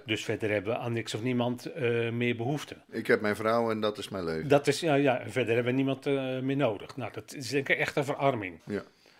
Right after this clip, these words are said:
Speaker 1: Maar, eh, vooral, m-, maar ook voor vri-, vriendschap voor homo's is ook erg belangrijk. Dus, eh, kijk, in het boekje heb ik ook gezegd, eh,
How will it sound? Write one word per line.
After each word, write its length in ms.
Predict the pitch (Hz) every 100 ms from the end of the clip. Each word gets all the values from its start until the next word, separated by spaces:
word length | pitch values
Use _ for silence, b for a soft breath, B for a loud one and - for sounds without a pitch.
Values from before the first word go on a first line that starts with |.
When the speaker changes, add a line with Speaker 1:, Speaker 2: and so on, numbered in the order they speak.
| B B B B B B B B
Speaker 1:
Maar, 400 | 127 120 135 - - -
eh, 420 | 170 135 135 131 151
vooral, 380 | 131 131 165 170
m-, 140 | 160 -
maar 180 | 147
ook 160 | 160 151
voor 140 | 135
vri-, 320 | 113 151 170 -
vriendschap 640 | 147 - 175 185 - 147 -
voor 180 | - 113
homo's 440 | 131 131 113 110
is 100 | 101
ook 140 | 113
erg 220 | 139 117 117
belangrijk. 580 | 101 90 87 85 87 - B B B
Dus, 320 | 135 127 - B B B B B B B B B -
eh, 420 | 123 123 117 120 123 _ _ - _ _ -
kijk, 220 | 147 139
in 140 | 147 131
het 120 | 113
boekje 240 | 131 -
heb 100 | 123
ik 100 | 117
ook 140 | 117 -
gezegd, 480 | 92 101 - - _ _ _ _ -
eh, 360 | 120 104 107